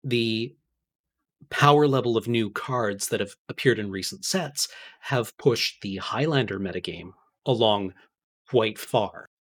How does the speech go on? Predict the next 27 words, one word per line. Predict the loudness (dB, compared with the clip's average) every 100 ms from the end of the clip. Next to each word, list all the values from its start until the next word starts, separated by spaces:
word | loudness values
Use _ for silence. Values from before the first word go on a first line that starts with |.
| _
to | 4
a | 4
point | 2 -4 -2
where | -2 0
a | 0
lot | -2 -2 0 0
of, | 0
like, | -4 -6 -8
people's | -6 -4 -4 -6
pet | -8 -10 -10
cards | -8 -4 -4 -4 -8 -10 _ _ _ _ _ _
are | 2 4 2 0 _ _ -4
no | 2 4
longer | 6 6 4 -4
even, | -6 -8 -8
like, | -6 -8 -10 -16 _ _ _ _ _
an | -2 -2
include | -2 -2 0 2 0
as | -2
a, | -4 -10 -4
as | -4
a, | -4 -12 -12
as | -8 -8
a |
gag, | -8 -8 -8 -10 -16 -20 _ -4
right? | -2 -2 -4 _ _ -6
Like, | -4 -4